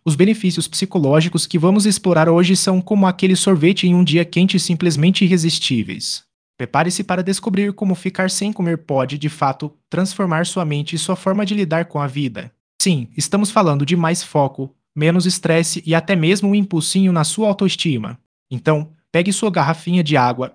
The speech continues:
respire fundo e venha comigo nessa jornada divertida e cheia de insights sobre o jejum intermitente e controle emocional.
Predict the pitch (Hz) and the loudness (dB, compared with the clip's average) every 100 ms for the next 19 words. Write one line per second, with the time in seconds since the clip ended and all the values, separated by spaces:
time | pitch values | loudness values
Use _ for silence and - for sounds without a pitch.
0 | _ 151 - 196 190 175 175 170 165 165 | _ -4 -2 -2 -2 -2 0 2 2 2
1 | 190 190 165 156 175 165 156 185 175 160 | 0 0 0 0 0 0 0 0 2 2
2 | 170 170 202 202 196 185 175 160 185 - | 0 0 2 0 2 0 0 0 -2 0
3 | 208 196 196 196 190 175 - 180 196 165 | 0 2 2 0 -2 -2 -4 0 2 4
4 | 147 170 208 214 202 202 175 190 190 160 | 4 2 2 2 0 0 2 2 2 -4
5 | 175 175 190 190 147 151 180 185 185 160 | -6 -4 -2 2 2 4 2 2 0 0
6 | 127 104 120 | -2 -4 -10